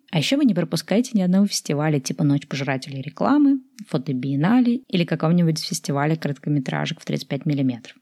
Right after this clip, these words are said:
В общем, у вас очень активная жизнь. А ещё вы ездите в отпуск в Дахаб, где пытаетесь освоить парусный спорт, виндсерфинг. И ведёте блог в Ж Ж, куда вы по большей части записываете дневниковые заметки вроде этой. "I'm becoming a sports star".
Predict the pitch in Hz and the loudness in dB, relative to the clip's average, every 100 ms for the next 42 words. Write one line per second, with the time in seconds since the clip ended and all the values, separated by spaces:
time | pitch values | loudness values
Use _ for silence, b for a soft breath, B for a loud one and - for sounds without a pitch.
0 | _ - 202 254 180 175 - - 151 143 | _ -4 -2 0 0 -2 -10 -4 -2 0
1 | - 131 131 147 143 135 131 131 135 - | 0 -2 -4 -2 0 0 -2 -4 -6 -10
2 | _ _ - 160 - 311 175 233 262 160 | _ _ -2 0 2 2 2 2 0 -2
3 | 190 - 175 170 160 160 _ - 156 156 | -2 -2 -2 -2 -4 -6 _ -6 -4 -2
4 | - 175 - 151 - 151 143 - 147 147 | 0 0 0 -2 -2 -2 -2 -2 0 0
5 | - 143 - 165 160 156 143 139 135 - | -2 -4 -2 -4 -2 -4 -2 -4 -6 -10
6 | 143 - _ - 254 285 170 202 196 160 | -12 -14 _ 0 0 0 0 2 2 0
7 | 156 151 156 139 156 147 143 139 - - | 0 -4 -4 0 0 0 0 -2 -4 -2
8 | 220 254 175 151 131 - 143 - 151 147 | -2 -2 -2 -2 -2 -2 -4 -4 0 0
9 | 147 160 147 143 143 135 175 - 135 143 | 0 -2 -2 -2 0 0 0 -4 -4 -4
10 | 143 - 143 123 131 131 _ _ _ - | -4 -8 -10 -8 -12 -14 _ _ _ 0
11 | 190 214 196 170 - 165 190 185 175 165 | 4 6 4 0 0 2 2 2 0 -2
12 | - - 131 - - - 139 | -4 -4 -4 -4 -8 -6 -8